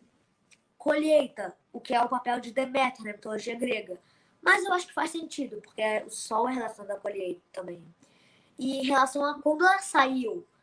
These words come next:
é, ela perdoou o irmão dela em troca de uma espada bem legal. E,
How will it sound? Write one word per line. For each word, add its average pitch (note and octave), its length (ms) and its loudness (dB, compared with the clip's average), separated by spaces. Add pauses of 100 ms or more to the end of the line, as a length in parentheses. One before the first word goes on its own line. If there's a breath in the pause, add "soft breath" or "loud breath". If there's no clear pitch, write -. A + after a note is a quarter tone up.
(640)
é, A3 460 -2
ela C4+ 180 6
perdoou C#4+ 560 6
o E4 80 -4
irmão B3+ 300 -8
dela A#3+ 520 -2 (260)
em A#3+ 80 -18
troca B3 300 -4
de C4 80 -10
uma B3+ 120 -6
espada B3+ 500 0
bem B3 180 -6
legal. B3+ 420 -8 (1700)
E, B3+ 180 -10